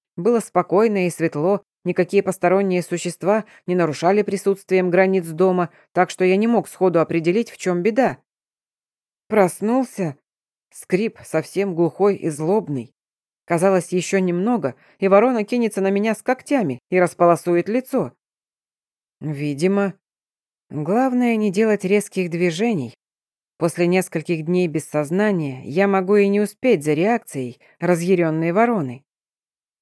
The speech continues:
Молодец какой! Глаза так блеснули, что было впору отскочить.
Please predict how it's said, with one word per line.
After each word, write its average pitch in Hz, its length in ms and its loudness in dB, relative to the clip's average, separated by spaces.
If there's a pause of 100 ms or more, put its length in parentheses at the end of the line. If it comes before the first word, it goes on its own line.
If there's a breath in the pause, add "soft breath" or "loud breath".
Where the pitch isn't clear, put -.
(120)
Молодец 233 720 2
какой! 180 480 -2 (760)
Глаза 180 440 0
так 180 240 0
блеснули, 170 600 -2 (180 soft breath)
что - 240 -2
было 196 220 2
впору 226 360 0
отскочить. 240 640 -2